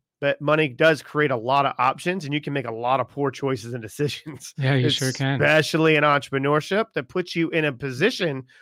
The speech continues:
Speaker 1: where you feel like your back's against the wall because you put yourself there. But it all comes back to holding yourself accountable to those choices and decisions. How much do you talk about that, where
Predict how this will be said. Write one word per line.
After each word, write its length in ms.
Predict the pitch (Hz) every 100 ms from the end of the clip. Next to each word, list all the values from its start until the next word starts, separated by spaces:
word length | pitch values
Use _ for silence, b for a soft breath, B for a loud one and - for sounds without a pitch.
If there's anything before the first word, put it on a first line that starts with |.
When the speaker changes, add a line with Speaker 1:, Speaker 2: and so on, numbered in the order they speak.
| b
Speaker 1:
where 140 | 160 156
you 160 | 160
feel 240 | 160 196 233
like 240 | 196 156
your 80 | 151
back's 320 | 123 143 135
against 300 | 131 139 127
the 100 | 131
wall 400 | 117 120 123 151 _ _ _ -
because 340 | 147 170 147
you 120 | 180
put 280 | 143 196 185
yourself 360 | 151 - 139 -
there. 200 | 214 165
But 80 | 143
it 80 | 143
all 220 | 160 170
comes 280 | - 165 123
back 260 | 143 139 -
to 300 | 143 135 127 b b b
holding 360 | - 175 165 156
yourself 340 | 135 151 131
accountable 540 | 135 - 147 156 123 123
to 220 | - 165
those 200 | 139 127
choices 360 | - 147 131
and 120 | 123 117
decisions. 680 | 110 180 170 117 50 - _ b b b b _
How 160 | 175 220
much 260 | 330 -
do 80 | 196
you 180 | 175 185
talk 280 | 170 175 175
about 300 | 143 135 139
that, 220 | 131 -
where 440 | 135 135 139 131